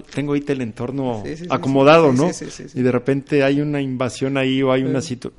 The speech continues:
Speaker 1: eh, cualquier tontería, o sea, o si, o si el día anterior al partido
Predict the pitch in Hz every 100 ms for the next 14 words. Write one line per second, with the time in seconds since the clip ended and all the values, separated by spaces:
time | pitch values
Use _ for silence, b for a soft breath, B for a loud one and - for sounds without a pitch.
0 | - - 120 - - 123 170 180 208 170
1 | 135 180 156 120 139 135 120 127 - B
2 | B B 135 127 135 139 196 214 202 180
3 | 190 185 151 127 143 139 113